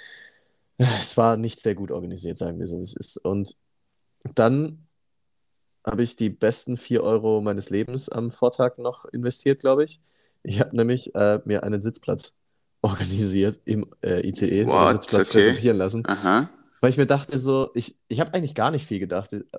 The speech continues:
Speaker 1: Es war so, I C E, ja komm, Sitzplatz, also fester Sitzplatz, Reservierung, vier Euro.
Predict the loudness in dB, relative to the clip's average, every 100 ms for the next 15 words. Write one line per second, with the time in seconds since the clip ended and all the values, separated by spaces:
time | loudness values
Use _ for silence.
0 | -12 -10 -6 0 2 4 2 0 -2 2
1 | 4 4 2 0 -4 -4 -8 -6 -2 -2
2 | -2 -6 -2 -4 -6 -12 -4 -4 -2 -4
3 | -6 -4 -2 -2 -2 -4 -4 -2 -2 -2
4 | -4 0 0 2 0 -4